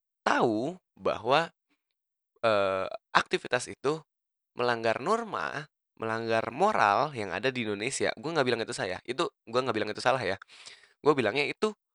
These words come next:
melanggar norma dan moral yang berlaku di Indonesia. Ya, mungkin kalau orang-orang ini tinggal di Barat, di Amerika, atau situ, itu tidak melanggar norma setempat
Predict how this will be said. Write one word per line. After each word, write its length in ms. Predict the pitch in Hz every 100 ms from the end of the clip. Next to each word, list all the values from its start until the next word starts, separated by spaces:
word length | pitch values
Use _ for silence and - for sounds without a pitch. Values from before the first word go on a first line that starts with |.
| _ _ _
melanggar 460 | 131 139 139 123 117
norma 480 | 139 202 190 170 165
dan 160 | 135
moral 560 | 123 123 117 85 82 107 _ _
yang 160 | 117 110
berlaku 400 | 107 139 175 147
di 160 | 110
Indonesia. 480 | 92 82 107 - 92 - _ _ _
Ya, 140 | - 85 _ _ _ -
mungkin 320 | 127 143 202
kalau 200 | 196 117
orang-orang 480 | - 110 107 110 110
ini 160 | - -
tinggal 400 | - 120 101 92
di 200 | 90 92 - _ _ _ _ _
Barat, 320 | 127 165 117
di 80 | -
Amerika, 640 | 95 104 165 - - 67 67
atau 160 | 95
situ, 240 | 139 135 80
itu 320 | 95 320 339 -
tidak 320 | 123 120 170 135
melanggar 400 | 107 95 113 147
norma 240 | 131 120
setempat 480 | 127 139 185 180